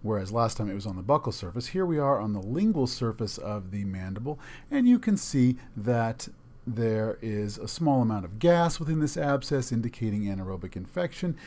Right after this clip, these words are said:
You can see extensive inflammation of the surrounding soft tissues,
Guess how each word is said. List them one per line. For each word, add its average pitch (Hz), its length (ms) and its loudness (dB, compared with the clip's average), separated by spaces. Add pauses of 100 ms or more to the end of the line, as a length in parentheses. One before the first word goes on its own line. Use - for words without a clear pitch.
(160)
You 127 120 2
can 127 140 0
see 117 160 -2
extensive 147 720 -2
inflammation 139 680 0
of 104 100 -2
the - 60 -10
surrounding 110 400 -2
soft 92 300 -8
tissues, 170 440 -4